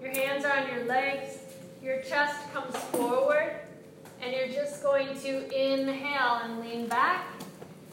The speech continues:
Exhale, come forward. Inhale, back.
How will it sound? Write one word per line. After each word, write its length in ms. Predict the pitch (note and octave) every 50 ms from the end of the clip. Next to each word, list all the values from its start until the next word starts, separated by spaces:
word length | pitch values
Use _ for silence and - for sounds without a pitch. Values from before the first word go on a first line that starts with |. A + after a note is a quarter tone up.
| - - C4+
Exhale, 680 | C4+ C4 C4 - - - - - C4+ B3+ A#3+ A#3+ B3 B3 A#3+
come 160 | A#3+ A#3+ A#3+
forward. 480 | A#3 - B3 A3+ A3 A3 G#3+ G#3 G3+ - - - - - - - - - - - - - - - - - - - - -
Inhale, 960 | A#3 B3 B3+ B3 A#3+ B3 B3 B3+ B3+ C4+ C4+ C4+ C4+ C4+ C4+ B3+ A#3+ A#3+ A3+ A3
back. 460 | A#3 B3 C4+ D4+ E4 D#4+ - - -